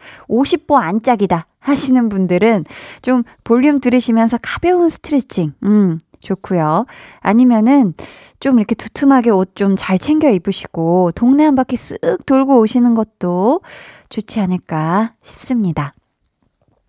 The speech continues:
저희 오늘 이 부에는요, 배우는 일요일 준비되어 있어요. 와, 백은하 소장님과도 정말 이 주 만에 뵙는 건데요.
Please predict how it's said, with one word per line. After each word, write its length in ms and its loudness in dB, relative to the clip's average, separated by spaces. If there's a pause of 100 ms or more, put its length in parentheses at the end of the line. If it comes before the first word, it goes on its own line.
(140)
저희 260 2
오늘 300 2
이 100 2
부에는요, 800 0 (240)
배우는 640 0
일요일 480 2
준비되어 580 0
있어요. 640 -2 (560)
와, 280 -2
백은하 480 0
소장님과도 1080 0
정말 340 -6
이 120 0
주 140 -2
만에 220 2
뵙는 340 -2
건데요. 600 -2